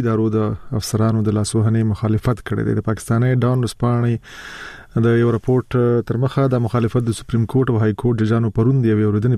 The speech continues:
پر مهال ښوولی دی. دا موضوع له هغه وروسته پورته شوې چې هم د ډان ورځپاڼې راپورټ وایي د پاکستان حکومت د شلم ګریډ د افسر ترقۍ په مبینه، آ، توګه،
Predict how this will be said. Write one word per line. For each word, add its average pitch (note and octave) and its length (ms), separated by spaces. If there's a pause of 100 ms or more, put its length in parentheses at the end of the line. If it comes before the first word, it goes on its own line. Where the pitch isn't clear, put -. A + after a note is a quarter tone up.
پر G2 160
مهال G#2 300 (240)
ښوولی G#2+ 400
دی. G#2+ 160
دا A2+ 160
موضوع A2+ 260
له A2 160
هغه A2+ 140
وروسته B2+ 340 (100)
پورته A#2 300
شوې C3 180
چې B2 80 (100)
هم A#2+ 140
د A2+ 120
ډان C3+ 160
ورځپاڼې - 1160
راپورټ B2+ 320
وایي C#3 220
د B2 100
پاکستان B2 360
حکومت A#2 420
د A2+ 240 (140)
شلم C3+ 420 (320)
ګریډ A#2 480
د A2 160
افسر A#2 260 (140)
ترقۍ A2+ 420
په A2 640
مبینه، A2 480
آ، G#2+ 720 (320)
توګه، A#2 380